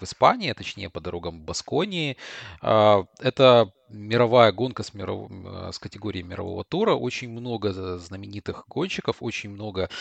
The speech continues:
серьезных претендентов. Ну, достаточно перечислить вот тех самых, э, Алафилиппа, Эвенпула, о которых мы уже говорили.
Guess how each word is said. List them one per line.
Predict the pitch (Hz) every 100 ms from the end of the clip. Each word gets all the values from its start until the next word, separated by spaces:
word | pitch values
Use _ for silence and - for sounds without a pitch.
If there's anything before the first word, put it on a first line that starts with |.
| - - -
серьезных | - 135 156 127 113 -
претендентов. | 101 113 101 165 208 113
Ну, | 120 131
достаточно | 107 - 117 107 - 101 92 87 -
перечислить | 92 - 107 - 87
вот | 92 -
тех | 98
самых, | - 92 90 - 92
э, |
Алафилиппа, | 90 87 87 98 107 - 92 85 85
Эвенпула, | 87 92 - 98 90
о |
которых | - - 90 92
мы | 90
уже | 90
говорили. | 85 90 120 175 143